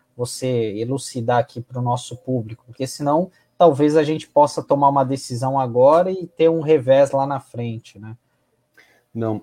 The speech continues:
Speaker 2: na verdade, Sandro, essa já foi uma decisão tomada aí pela S T F já em dois mil e dezoito, que se perenizou, e inclusive é uma decisão que ela nada mais fez do que,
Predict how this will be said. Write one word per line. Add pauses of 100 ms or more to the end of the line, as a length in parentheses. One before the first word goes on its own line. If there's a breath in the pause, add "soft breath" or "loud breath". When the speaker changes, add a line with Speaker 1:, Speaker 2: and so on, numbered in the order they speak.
Speaker 2:
na
verdade,
Sandro,
essa
já
foi
uma
decisão
tomada
aí
pela
S
T
F
já
em
dois
mil
e
dezoito, (160)
que
se
perenizou,
e
inclusive (300 soft breath)
é
uma
decisão
que
ela
nada
mais
fez (200)
do
que,